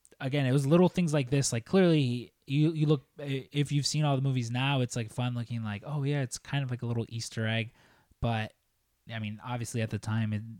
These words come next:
you know, we, we didn't know it was gonna lead to all that. Um, you know, you, it's, later on at that, uh,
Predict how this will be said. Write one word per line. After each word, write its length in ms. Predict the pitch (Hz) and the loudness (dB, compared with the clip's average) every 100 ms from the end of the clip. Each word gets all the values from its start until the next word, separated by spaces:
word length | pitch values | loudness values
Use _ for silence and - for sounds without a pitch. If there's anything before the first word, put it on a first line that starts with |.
| _ _ _ _ - | _ _ _ _ -18
you 100 | 117 | -16
know, 160 | 65 - | -16 -20
we, 120 | - - | -20 -10
we 100 | 113 | -8
didn't 140 | 104 | -6
know 80 | 101 | -8
it 20 | |
was 80 | 95 | -10
gonna 180 | 107 101 | -8 -8
lead 140 | 101 - | -8 -8
to 120 | 110 | -6
all 120 | 101 | -6
that. 300 | 104 110 113 - - - - | -4 -4 -6 -12 -20 -20 -10
Um, 640 | 113 117 113 110 110 110 117 _ _ - - _ _ | -4 -2 -2 -4 -8 -12 -16 _ _ -20 -20 _ _
you 140 | 131 | -4
know, 100 | 117 | -4
you, 400 | 113 117 117 117 117 - _ _ _ _ - | -4 -6 -8 -10 -14 -20 _ _ _ _ -14
it's, 400 | 123 123 - - _ | -12 -12 -18 -20 _
later 340 | 147 147 147 147 | 0 2 2 2
on 200 | 147 143 | 2 0
at 180 | 135 135 | 0 0
that, 360 | 131 127 104 | 0 0 -2
uh, 600 | 120 113 113 107 107 107 | -2 -2 -2 -4 -4 -8